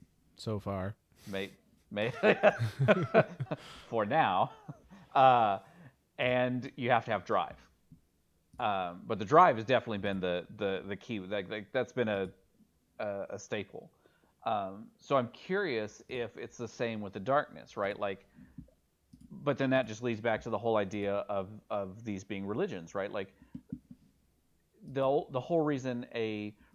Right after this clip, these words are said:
Speaker 2: religion thrives and a religion continues forward is there are people willing to put themselves, put, put the religion before themselves and, and have a sort of drive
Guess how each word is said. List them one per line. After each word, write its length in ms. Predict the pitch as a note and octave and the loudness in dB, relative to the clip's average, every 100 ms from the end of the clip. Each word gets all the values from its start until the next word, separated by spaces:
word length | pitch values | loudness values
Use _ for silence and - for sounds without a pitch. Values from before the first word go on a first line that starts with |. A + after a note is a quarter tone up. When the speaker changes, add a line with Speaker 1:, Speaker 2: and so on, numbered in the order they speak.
| - | -4
Speaker 2:
religion 480 | B2 A2+ A2 G#2+ G2+ | 0 2 0 -4 -4
thrives 500 | B2 G#2 G2+ G2 G#2 | 0 0 0 -4 -6
and 60 | |
a 20 | G2+ | -6
religion 640 | G2+ G#2 F#2+ G2+ G2 F#2+ _ _ _ | -4 -4 -4 -6 -6 -10 _ _ _
continues 480 | A2+ - A2+ G2+ F#2+ | -10 -6 -4 -4 -4
forward 540 | - E3+ C3+ G#2 G#2 - _ | 0 2 2 0 -4 -12 _
is 120 | A2+ | -6
there 160 | A#2 A2 | -2 0
are 60 | A2 | -2
people 340 | D#3 C3+ B2 | -8 -8 -4
willing 440 | A2+ A2+ A2 A2 - _ _ - | 0 0 0 -4 -10 _ _ -16
to 600 | - A#2 G#2+ G#2 G2+ - _ _ _ _ | -6 -4 -2 -4 -8 -12 _ _ _ _
put 200 | D#3 D3 | -4 -2
themselves, 640 | A#2 A#2 A#2+ A2 G2+ A2 - | -4 -4 0 0 -2 -8 -12
put, 260 | - D3 - | -4 -4 -4
put 180 | D#3+ D#3+ | -6 -4
the 80 | B2+ | -2
religion 380 | A#2 A#2 A2 G#2 | 0 -2 -2 -8
before 300 | F#2+ C3+ C3 | -8 -8 -8
themselves 500 | G2+ F#2+ F#2 E2 A#2+ | -8 -8 -8 -8 -10
and, 140 | G2+ - | -14 -12
and 140 | G2 | -12
have 280 | G2 A#2+ A#2 | -8 -8 -6
a 100 | G#2 | -8
sort 220 | A#2 G#2 | -6 -8
of 120 | F2+ | -8
drive 560 | G#2 G#2 A#2+ G#2+ F2+ | -6 -4 -2 -4 -6